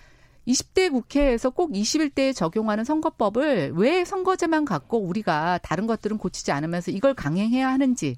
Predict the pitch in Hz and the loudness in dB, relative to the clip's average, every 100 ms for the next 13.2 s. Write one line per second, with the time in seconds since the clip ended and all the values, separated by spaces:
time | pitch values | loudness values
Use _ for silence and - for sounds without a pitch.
0 | - - 220 - 135 240 247 190 - 175 | -8 -6 -4 -4 -4 -2 -2 -2 -4 -4
1 | 247 175 127 - - - 247 359 359 311 | -2 -4 -8 -20 -20 -2 0 2 0 0
2 | 190 208 214 269 294 285 254 208 151 - | 0 0 0 0 0 0 0 0 -2 -4
3 | 208 214 156 143 143 123 - - _ - | -4 -4 -4 -4 -6 -10 -16 -20 _ -6
4 | 370 - 294 294 294 269 156 185 - 202 | -4 0 0 2 0 0 -2 -2 -4 -4
5 | - 302 - 220 233 196 135 143 185 135 | -2 -2 -4 -10 -8 -6 -6 -6 -8 -10
6 | 127 _ _ 190 254 285 175 202 240 175 | -14 _ _ 2 4 4 2 0 0 0
7 | 285 240 160 - 294 156 - - - 240 | 0 0 -4 -2 -2 -2 -6 -20 -2 0
8 | 311 320 330 320 294 254 226 160 175 190 | 2 0 0 -2 0 -2 -2 -4 -4 -4
9 | 131 151 156 135 135 156 - - - 403 | -4 -4 -6 -6 -6 -8 -12 -18 -2 0
10 | - 202 165 233 247 285 160 - - - | 0 -2 0 0 2 2 -2 -8 -14 0
11 | 277 185 190 302 294 240 226 202 180 277 | 2 2 0 0 0 -2 -4 -4 -4 -2
12 | 247 131 160 294 370 175 202 - 156 170 | -2 0 0 2 2 0 -4 -6 -6 -4
13 | 175 | -6